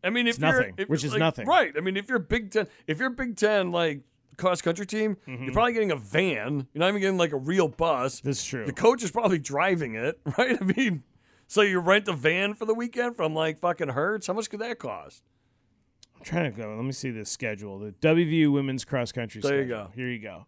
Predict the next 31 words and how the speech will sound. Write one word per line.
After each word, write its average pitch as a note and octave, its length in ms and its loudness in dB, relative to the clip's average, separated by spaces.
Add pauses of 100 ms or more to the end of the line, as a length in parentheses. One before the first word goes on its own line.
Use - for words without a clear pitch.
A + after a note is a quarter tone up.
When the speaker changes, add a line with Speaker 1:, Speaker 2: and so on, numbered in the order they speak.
(100)
Speaker 2:
Let's A2+ 160 -12
see C#3 100 -6
what A#2 120 -8
kind A2+ 180 -8
of F#2+ 80 -14
trips - 260 -14
we're G2+ 80 -18
talking F2+ 320 -18
about. B1 240 -20 (680)
Uh, C3 220 0
Pennsylvania, E3 800 2
that's B2+ 220 -6
a B2 40 -8
drive. B2 420 0
Pennsylvania, C3+ 600 -2
drive. A#2+ 480 -2
P C#3+ 220 0
A, B2 180 2
drive. A#2 360 -2
Arkansas, E3+ 640 -2
probably F#3 320 0
a C3 60 0
flight. C3+ 380 -4 (220)
Speaker 1:
Maybe. B2+ 160 -2 (260)
Speaker 2:
Um, G#2 60 -8 (400)
uh, A#2 960 -2
P F3+ 300 0
A D3+ 260 2
drive, A#2+ 640 -2
Wisconsin B2 600 -6
flight, A2 460 -8